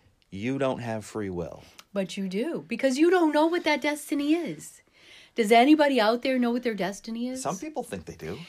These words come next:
Speaker 2: You know, when I was in seventh grade, I'm gonna tell this little story here.
Speaker 1: Okay.
Speaker 2: I, uh, my, my seventh grade homeroom teacher, and she was also, um, my science teacher. So we,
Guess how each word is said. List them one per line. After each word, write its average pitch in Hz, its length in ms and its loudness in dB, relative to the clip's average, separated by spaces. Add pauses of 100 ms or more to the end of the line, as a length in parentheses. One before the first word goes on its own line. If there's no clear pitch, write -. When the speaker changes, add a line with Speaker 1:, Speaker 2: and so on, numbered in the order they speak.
(140)
Speaker 2:
You 269 60 -2
know, 269 160 0
when 277 100 -2
I 294 140 2
was 294 200 -2
in 254 140 -2
seventh 233 480 -4
grade, 160 480 -8 (540)
I'm 175 60 -10
gonna 165 120 -14
tell 165 180 -12
this 160 140 -14
little 151 140 -16
story 151 400 -16
here. 156 280 -14 (100)
Speaker 1:
Okay. 101 320 -8 (500)
Speaker 2:
I, 226 580 -4 (140)
uh, 180 360 -4
my, 190 460 -6 (120)
my 180 160 -8
seventh 240 640 -8
grade 196 300 -6
homeroom 185 420 -8
teacher, 175 360 -12
and 175 520 -12
she - 140 -12
was 185 100 -8
also, 190 560 -6 (220)
um, 165 480 -10 (100)
my 160 380 -10 (360)
science 170 460 -8
teacher. - 400 -16 (300)
So 165 420 -10 (1200)
we, 214 540 -12